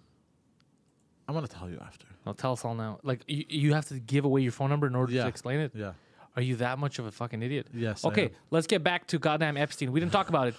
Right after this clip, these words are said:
Speaker 1: <laughs> Oh, shit, it's true, eh?
Speaker 2: I've been telling y'all
Speaker 1: Have you
Speaker 2: motherfuckers.
Speaker 1: seen those memes?
Speaker 2: Listen, bro. Forget the
Speaker 1: <laughs> Have
Speaker 2: memes.
Speaker 1: you
Speaker 2: I've been
Speaker 1: seen
Speaker 2: telling y'all motherfuckers.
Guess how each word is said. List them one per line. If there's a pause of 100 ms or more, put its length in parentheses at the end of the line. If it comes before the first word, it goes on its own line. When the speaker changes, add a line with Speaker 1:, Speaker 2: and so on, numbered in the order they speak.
Speaker 1:
<laughs>
Oh,
shit,
it's
true,
eh? (140)
Speaker 2:
I've
been
telling
y'all
Speaker 1:
Have
you
Speaker 2:
motherfuckers.
Speaker 1:
seen
those
memes?
Speaker 2:
Listen,
bro.
Forget
the
Speaker 1:
<laughs>
Have (140)
Speaker 2:
memes.
Speaker 1:
you
Speaker 2:
I've
been
Speaker 1:
seen
Speaker 2:
telling
y'all
motherfuckers.